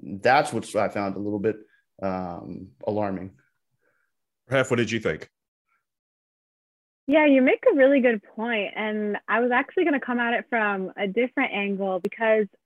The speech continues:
Speaker 3: um, my understanding of Travis Green as a coach is that he's really into the X's and O's, and he's, like, a very good, like, systems process guy. And just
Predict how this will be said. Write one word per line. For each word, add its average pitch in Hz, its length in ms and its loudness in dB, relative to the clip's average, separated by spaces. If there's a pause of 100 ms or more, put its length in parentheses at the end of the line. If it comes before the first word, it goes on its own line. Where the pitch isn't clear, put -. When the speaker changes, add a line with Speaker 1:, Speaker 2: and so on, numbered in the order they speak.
(460)
Speaker 3:
um, 202 420 2
my 220 160 4
understanding 277 460 6
of 226 80 0
Travis 220 360 2
Green 294 180 2
as 277 100 4
a 233 60 0
coach 208 260 0
is 208 80 2
that 208 100 4
he's 208 180 4
really 233 300 8
into 214 280 2
the 196 140 4
X's 208 300 -2
and 190 140 -4
O's, 190 260 -2
and 185 100 -18
he's, 185 160 -20
like, 190 160 -4
a 185 80 -6
very 208 360 6
good, 190 320 0
like, 175 180 -2 (140)
systems 185 460 -4 (120)
process 190 480 0 (100)
guy. 180 340 -2 (500)
And 214 320 6
just 254 180 6